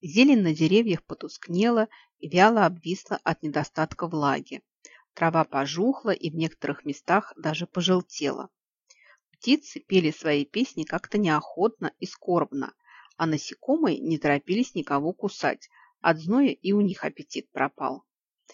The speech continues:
Мы с Катериной который день подряд валялись на берегу пруда и поджаривались на солнце. Мой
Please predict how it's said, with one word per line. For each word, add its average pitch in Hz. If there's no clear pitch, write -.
Мы 220
с -
Катериной 214
который 170
день 165
подряд 165
валялись 165
на 170
берегу 160
пруда 170
и -
поджаривались 185
на 160
солнце. -
Мой 254